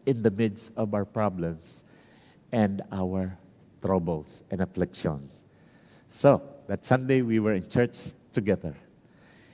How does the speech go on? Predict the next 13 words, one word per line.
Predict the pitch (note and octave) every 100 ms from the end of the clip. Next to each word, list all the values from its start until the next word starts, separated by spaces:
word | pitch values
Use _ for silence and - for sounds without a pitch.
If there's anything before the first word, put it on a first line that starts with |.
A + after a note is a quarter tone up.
| - _
and | G#2 F#2 F2 -
praising | A#2 A#2 A2+ F#2+
God. | F2 D2+ C#2+ - - - - - -
But | A#2
what | A#2 D#3+
I'm | E3 C3+
showing | - E3 D#3+ A#2
you | G#2+ F#2+
right | F#2 F#2 -
now | F#2 E2 - - - -
is | A#2
just | - A#2 - - - - _
simply | - - G3 - A2 G#2 A2